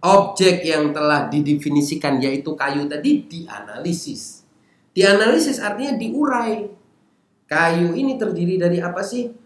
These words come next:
Oh, kayu ini terdiri dari di dalamnya, misalnya kita bicara tentang unsur A, unsur B, zat A, zat B, dan lain sebagainya,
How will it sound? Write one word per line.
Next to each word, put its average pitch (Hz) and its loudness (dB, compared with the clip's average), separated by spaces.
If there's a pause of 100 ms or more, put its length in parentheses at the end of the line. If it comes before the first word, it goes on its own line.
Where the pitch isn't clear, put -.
(200)
Oh, 202 -2
kayu 151 -6
ini 190 -6
terdiri 151 -4
dari 143 -8
di 123 -12
dalamnya, 127 -4
misalnya 147 -4
kita - -10
bicara 113 -12
tentang 110 -12 (480)
unsur 147 0
A, 160 0
unsur 147 -6
B, - -16 (300)
zat 143 -6 (320)
A, 156 0
zat 135 -6
B, 151 -8 (300)
dan 147 -2
lain 131 -2
sebagainya, 131 -4